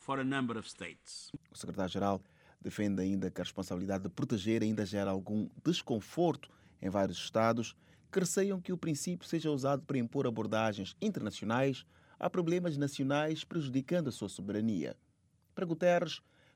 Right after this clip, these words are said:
Speaker 2: confrontar mal-entendidos e deficiências nas respostas do passado ajudaria a melhorar esforços e a superar desentendimentos políticos e desconfianças que muitas vezes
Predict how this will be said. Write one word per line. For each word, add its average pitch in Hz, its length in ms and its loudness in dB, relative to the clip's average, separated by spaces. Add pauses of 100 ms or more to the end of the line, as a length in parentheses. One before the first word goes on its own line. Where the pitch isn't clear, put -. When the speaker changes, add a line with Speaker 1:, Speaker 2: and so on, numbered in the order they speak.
Speaker 2:
confrontar 143 580 2
mal-entendidos 127 1120 2
e 92 60 -2
deficiências 92 840 -4
nas 90 160 -4
respostas 104 520 0
do 87 80 -10
passado 117 480 4 (440)
ajudaria 143 480 4
a 151 40 2
melhorar 127 440 0
esforços 110 680 0
e 98 80 0
a 92 80 0
superar 135 500 -2
desentendimentos 107 760 -2
políticos 143 600 0 (400)
e 110 80 2
desconfianças 110 800 0
que - 120 -10
muitas 127 380 0
vezes 131 420 0